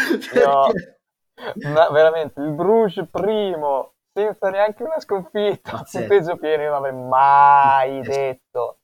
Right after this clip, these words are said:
Speaker 2: Veramente impressionante, l'avevamo detto, però non abbiamo avuto il coraggio di giocarcela come prima, nemmeno per il passaggio del turno, perché nessuno dei due se l'è giocata per il passaggio del turno,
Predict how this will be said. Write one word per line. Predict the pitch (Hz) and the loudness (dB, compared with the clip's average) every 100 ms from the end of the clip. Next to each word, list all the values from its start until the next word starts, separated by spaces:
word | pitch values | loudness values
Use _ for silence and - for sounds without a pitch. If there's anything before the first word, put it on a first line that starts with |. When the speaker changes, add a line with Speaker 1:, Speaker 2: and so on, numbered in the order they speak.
| _ _ | _ _
Speaker 2:
Veramente | 120 135 170 151 | -8 -6 -6 -8
impressionante, | - 139 - 190 156 147 127 | -12 -12 -4 -4 -2 -4 -4
l'avevamo | 143 165 175 202 202 | -4 -4 -4 -2 -2
detto, | 175 196 - 160 | -2 -4 -4 -4
però | 170 | -2
non | 196 175 | -2 -4
abbiamo | 156 160 | -4 -6
avuto | 160 180 | -6 -6
il | 147 139 | -6 -6
coraggio | 170 151 160 156 151 | -4 -2 -4 -4 -8
di | 131 | -8
giocarcela | 120 127 131 127 - 131 123 | -10 -6 -6 -6 -8 -10 -10
come | 123 120 | -10 -10
prima, | 117 123 104 104 101 _ _ _ | -10 -10 -10 -12 -16 _ _ _
nemmeno | 170 202 320 294 | -4 -2 0 -2
per | 180 | 0
il | 185 | -2
passaggio | 180 165 233 196 | -4 -4 -4 -2
del | 160 147 | -4 -4
turno, | 262 139 135 | -4 -4 -6
perché | 143 - | -8 -6
nessuno | 170 185 - 294 285 | -4 -6 -8 -6 -4
dei | 202 185 | -2 -2
due | 254 | -4
se | - | -4
l'è | 165 147 | -4 -4
giocata | 143 202 170 | -6 -6 -6
per | 151 | -8
il | 139 | -8
passaggio | 135 131 196 175 | -10 -10 -8 -8
del | 120 | -12
turno, | - 202 117 104 | -10 -10 -10 -14